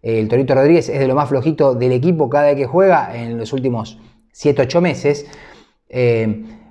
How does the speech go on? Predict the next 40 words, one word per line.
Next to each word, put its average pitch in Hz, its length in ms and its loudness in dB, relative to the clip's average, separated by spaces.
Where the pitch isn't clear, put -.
me, 117 200 -6
me 123 220 -2
hace, 143 640 2
me 143 100 0
hace 156 180 -2
mucho 160 280 2
ruido 175 260 4
que 135 80 -2
si 127 140 -4
no 160 120 0
lo 170 80 2
sacan, 175 400 0
el 131 240 -4
técnico 170 360 2
va 165 80 4
a - 20 -4
confiar 156 320 0
en 165 80 0
él, 190 180 2
porque 127 180 -4
lo 123 80 2
declaró 139 360 2
antes 175 280 0
de 139 260 2
asumir 156 320 0
el 147 100 -2
cargo, 143 340 0
que 120 140 -2
él 120 160 -6
quería 143 320 2
al 127 100 -2
Torito 127 280 -2
Rodríguez. 110 420 -2
Así 139 180 -4
que 143 80 0
ahí 151 120 4
va 151 80 4
a - 20 4
haber 143 160 4
un, 127 260 -4